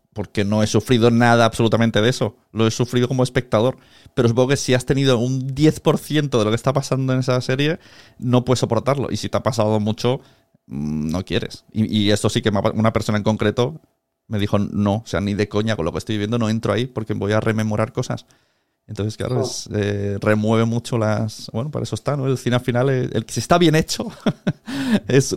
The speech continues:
Speaker 1: mo-,
Speaker 2: Sí.
Speaker 1: que genere sentimientos. Entonces, eso es, eso es bien.
Speaker 2: Pues la del Reno me la recomendaste tú.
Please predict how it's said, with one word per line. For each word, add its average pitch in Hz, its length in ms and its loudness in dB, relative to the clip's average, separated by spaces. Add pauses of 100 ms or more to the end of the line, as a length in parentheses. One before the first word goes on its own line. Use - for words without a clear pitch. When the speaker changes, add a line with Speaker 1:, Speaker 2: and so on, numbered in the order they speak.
(100)
Speaker 1:
mo-, 127 200 0
Speaker 2:
Sí. 123 480 -2 (160)
Speaker 1:
que 123 120 0
genere 123 280 2
sentimientos. 117 540 -2
Entonces, 117 540 -6
eso 120 180 -6
es, 120 120 -8
eso 110 200 -6
es 110 80 -8
bien. 113 220 -8 (1120)
Speaker 2:
Pues 135 200 0
la 127 160 0
del 127 160 -6
Reno 135 340 -4
me 147 100 -6
la 143 100 -2
recomendaste 127 560 -8
tú. - 400 -14